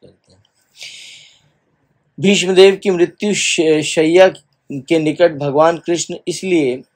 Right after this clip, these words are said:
प्रकट हुए क्योंकि वह भीष्म उनके अनन्य भक्त थे, क्योंकि भगवान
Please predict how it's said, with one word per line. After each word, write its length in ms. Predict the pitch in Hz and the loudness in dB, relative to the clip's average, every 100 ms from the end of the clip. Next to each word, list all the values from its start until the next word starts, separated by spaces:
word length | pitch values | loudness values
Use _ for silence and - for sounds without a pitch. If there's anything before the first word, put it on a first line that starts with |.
| _ | _
प्रकट 320 | 160 151 175 147 | -4 0 -2 -2
हुए 260 | 135 117 131 - _ | -6 -6 -8 -16 _
क्योंकि 300 | 156 143 165 | -8 -4 -2
वह 140 | 165 160 | 2 2
भीष्म 680 | 131 151 165 - 147 135 - _ _ _ _ | 0 -4 -4 -6 -8 -8 -12 _ _ _ _
उनके 380 | 143 160 147 165 | -8 -8 -4 -4
अनन्य 460 | 165 131 143 143 135 | -4 -6 -4 -4 -6
भक्त 340 | 120 110 - | -8 -16 -18
थे, 220 | 101 - | -18 -16
क्योंकि 240 | 113 131 139 | -16 -10 -6
भगवान 480 | 123 123 135 147 | -4 -2 -4 -4